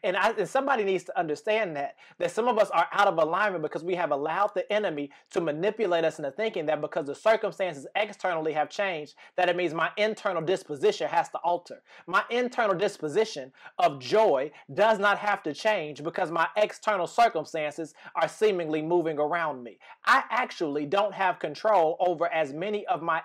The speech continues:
external circumstances as I think I do. What I do have is control over the internal things that I'm thinking, processing,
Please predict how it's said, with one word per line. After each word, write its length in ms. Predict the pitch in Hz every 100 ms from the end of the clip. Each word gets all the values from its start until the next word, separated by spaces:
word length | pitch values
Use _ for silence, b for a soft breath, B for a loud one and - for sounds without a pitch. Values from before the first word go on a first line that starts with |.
| -
external 480 | 214 - 214 180
circumstances 720 | 151 226 214 151 156 143 143 147 -
as 240 | 170 160
I 140 | 170
think 320 | 165 - 185 -
I 160 | 151
do. 340 | 165 196 170 - B B
What 200 | - 170 -
I 220 | 165 165
do 280 | 143 240 247
have 260 | - 107 - - B B
is 180 | 208 180
control 460 | 180 160 185 165 165
over 220 | 190 165
the 180 | 151 151 -
internal 520 | 214 220 - 202 180
things 440 | - 214 160 143
that 120 | 135 165
I'm 240 | 170 156 -
thinking, 400 | 196 190 214 214 - _ -
processing, 560 | 180 165 190 185 202